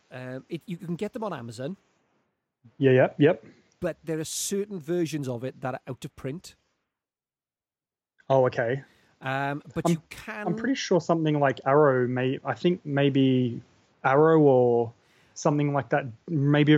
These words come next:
Speaker 2: have released it on D V D, but
Speaker 1: Uh,
Speaker 2: I, I could be wrong.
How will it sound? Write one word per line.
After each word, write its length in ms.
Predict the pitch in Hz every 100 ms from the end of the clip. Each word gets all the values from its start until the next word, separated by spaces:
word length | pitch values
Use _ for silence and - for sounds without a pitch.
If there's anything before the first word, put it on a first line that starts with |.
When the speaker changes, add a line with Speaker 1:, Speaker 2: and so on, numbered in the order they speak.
| 151
Speaker 2:
have 500 | 107 - - - 143
released 400 | 143 139 151 -
it 60 | 147
on 120 | 143
D 180 | 143 139
V 120 | 139
D, 340 | 143 175 180 - -
but 220 | 139 135
Speaker 1:
Uh, 40 |
Speaker 2:
I, 180 | 135 151
I 40 | 139
could 160 | 160
be 120 | 139
wrong. 360 | 127 117 120